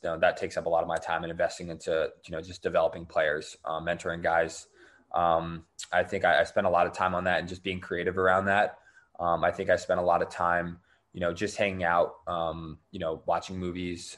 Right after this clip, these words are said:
um, you know, doing yoga, you know, meditating, things of that such. And, uh, it really brings me peace of mind reading.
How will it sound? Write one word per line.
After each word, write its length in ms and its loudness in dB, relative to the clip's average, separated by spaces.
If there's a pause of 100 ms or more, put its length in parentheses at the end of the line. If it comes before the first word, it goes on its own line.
um, 480 -8 (320)
you 100 -12
know, 180 -6
doing 300 -4
yoga, 540 4
you 60 -12
know, 260 -6
meditating, 580 -4
things 220 -6
of 120 -4
that 220 0
such. 320 2
And, 200 -12
uh, 160 -10
it 100 -12
really 220 -2
brings 320 -6
me 100 -12
peace 240 -14
of 80 -8
mind 360 -4
reading. 440 -6